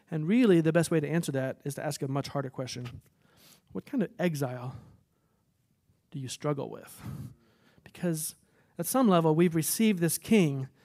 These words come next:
and at some level, we're still struggling with exile. We actually throw ourselves into exile over and over and over again. If you think about the original exile,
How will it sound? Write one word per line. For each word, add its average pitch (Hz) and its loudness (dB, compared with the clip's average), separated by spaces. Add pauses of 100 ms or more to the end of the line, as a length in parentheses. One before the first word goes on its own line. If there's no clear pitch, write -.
(300)
and 190 -4
at 180 -4
some 349 2
level, 170 4 (320)
we're 285 0
still 226 0
struggling 170 2
with 156 0
exile. 139 -2 (720)
We 196 0
actually 311 2 (400)
throw 254 2
ourselves 254 6
into 226 4
exile 196 6
over 240 8
and 226 6
over 233 6
and 226 6
over 226 6
again. 151 0 (540)
If 226 4
you 269 8
think 349 6
about 233 10
the 226 8
original 262 6
exile, 180 6